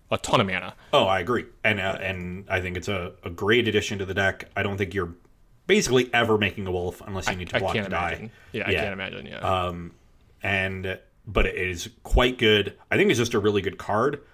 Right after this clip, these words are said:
Speaker 2: People real, like, Rampant Growth is just a very good Magic card, right?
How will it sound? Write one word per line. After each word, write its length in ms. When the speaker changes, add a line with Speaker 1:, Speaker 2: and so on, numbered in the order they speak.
Speaker 2:
People 240
real, 180
like, 260
Rampant 320
Growth 260
is 100
just 160
a 20
very 260
good 140
Magic 280
card, 240
right? 360